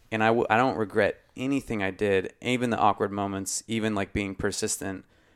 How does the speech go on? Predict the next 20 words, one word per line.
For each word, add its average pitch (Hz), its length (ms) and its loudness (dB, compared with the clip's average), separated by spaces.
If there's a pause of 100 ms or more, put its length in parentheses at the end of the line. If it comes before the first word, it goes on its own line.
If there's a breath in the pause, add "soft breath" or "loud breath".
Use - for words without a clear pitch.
(100)
and - 140 -10
pushing 107 320 2
through 98 180 -2
a 92 40 -2
no. 98 340 2
And 101 140 -6
granted, 101 320 0
it's - 160 -4
not 101 140 0
a 98 60 -2
green 101 360 -6
light 95 220 0
for - 160 -6
all 95 280 2
dudes 98 380 -4
to 95 80 -4
follow 98 300 4
you 95 200 -4
home. 90 240 -4
That's 90 220 -10